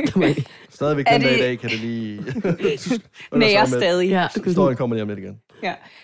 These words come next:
Speaker 3: Er det et par sko?
Speaker 2: Nej.
Speaker 3: Så det er tøj-tøj?
Speaker 2: Det er et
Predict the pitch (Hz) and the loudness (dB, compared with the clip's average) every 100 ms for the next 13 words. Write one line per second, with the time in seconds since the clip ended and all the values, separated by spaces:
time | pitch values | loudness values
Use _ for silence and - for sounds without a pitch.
0 | _ _ _ _ 226 233 240 233 220 - | _ _ _ _ 0 0 -2 -6 -8 -4
1 | 262 - - _ _ _ 113 107 - _ | -4 -6 -18 _ _ _ -8 -8 -8 _
2 | _ _ _ _ _ - 196 208 190 190 | _ _ _ _ _ -10 0 2 2 -2
3 | - - 190 180 92 98 - _ _ _ | -8 -2 -2 -2 -10 -14 -18 _ _ _
4 | _ _ 160 190 170 139 151 156 - _ | _ _ -2 0 0 -2 -4 -8 -14 _
5 | _ _ _ _ _ - 151 - | _ _ _ _ _ -4 -4 -4